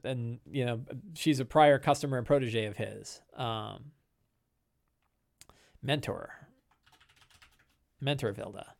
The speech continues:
Fellow merchant, paranoid, though. He's worried about things. Um, he has secrets. Uh, he has lazy dreams of being kidnapped by an alien race and then crash down into the ice. So he was on that ship. If he, if he saw it,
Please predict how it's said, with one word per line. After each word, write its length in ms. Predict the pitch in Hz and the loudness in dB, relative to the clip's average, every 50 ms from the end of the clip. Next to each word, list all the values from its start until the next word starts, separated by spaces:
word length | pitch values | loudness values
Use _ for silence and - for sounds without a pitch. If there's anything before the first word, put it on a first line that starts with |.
| _ - - - - - - | _ -20 -20 -20 -20 -14 6
Fellow 240 | - - 233 220 190 | 10 12 12 12 12
merchant, 360 | 180 190 165 185 180 147 - | 10 8 6 6 2 0 4
paranoid, 520 | - 185 185 190 185 165 143 123 113 107 | 8 10 10 10 10 10 8 6 4 2
though. 160 | 113 107 101 | 0 -2 0
He's 240 | 98 131 160 160 127 | 0 2 2 2 4
worried 260 | 135 151 156 156 147 | 6 8 10 10 10
about 240 | 127 123 117 107 - | 8 4 2 2 0
things. 540 | - 131 113 104 101 101 101 - - - - - - | -4 -6 -6 -6 -8 -14 -16 -16 -16 -16 -16 -6 0
Um, 600 | 143 131 123 123 120 120 117 117 120 123 135 139 - _ _ _ _ _ _ _ _ _ _ _ | 2 4 4 4 4 2 -2 -6 -8 -10 -12 -14 -18 _ _ _ _ _ _ _ _ _ _ _
he 120 | - 151 156 | 2 4 6
has 160 | 147 135 - | 6 6 6
secrets. 600 | - - 170 175 139 - 147 107 - - - - - | 4 4 4 4 4 4 0 0 -2 -4 -12 -10 -4
Uh, 400 | - 135 131 127 127 123 123 120 | 0 2 4 6 6 4 4 2
he 120 | 104 139 139 | 2 2 2
has 140 | 139 131 123 | 4 4 6
lazy 240 | 151 165 147 151 139 | 6 6 4 4 2
dreams 200 | 143 147 139 127 | 0 0 0 0
of 80 | 127 | 0
being 160 | 135 139 131 | 0 -2 0
kidnapped 300 | 117 151 147 156 156 139 | 2 2 2 2 2 2
by 60 | 139 127 | 2 2
an 80 | 127 | 2
alien 320 | 135 143 151 143 139 131 127 | 2 0 0 0 0 0 0
race 220 | 139 139 135 139 | 2 0 0 -2
and 60 | 131 | -4
then 80 | 123 113 | -8 -4
crash 240 | - 135 131 123 - | -2 0 0 0 0
down 200 | 127 120 120 120 | -2 -2 -2 -2
into 180 | 117 113 113 | -4 -4 -4
the 160 | 107 110 110 | -4 -2 -2
ice. 440 | 117 120 113 104 - - - - - _ _ _ _ _ _ _ _ _ _ _ _ _ _ _ _ _ _ - | -2 -2 -2 -4 -6 -10 -12 -14 -18 _ _ _ _ _ _ _ _ _ _ _ _ _ _ _ _ _ _ -10
So 180 | - 110 113 | -6 -4 -4
he 220 | 104 - 143 135 123 | -2 0 0 0 0
was 180 | 120 110 107 | 0 -2 -2
on 180 | 123 120 117 110 | -2 -2 -2 -4
that 240 | 107 110 107 - - | -6 -8 -8 -10 -12
ship. 360 | - - - 131 110 - - - - - - - _ - - 320 - - - - | -10 -6 -4 -4 -4 -4 -6 -10 -10 -10 -14 -20 _ -20 -20 -20 -20 -20 -16 -12
If 140 | 117 110 - | -12 -8 -4
he, 180 | 135 131 120 - - | -4 -4 -4 -4 -8
if 140 | 117 - | -6 -4
he 100 | - 135 | -4 -4
saw 300 | 120 - - 110 107 104 | -4 -2 -2 -2 -2 -2
it, 100 | 107 - | -6 -10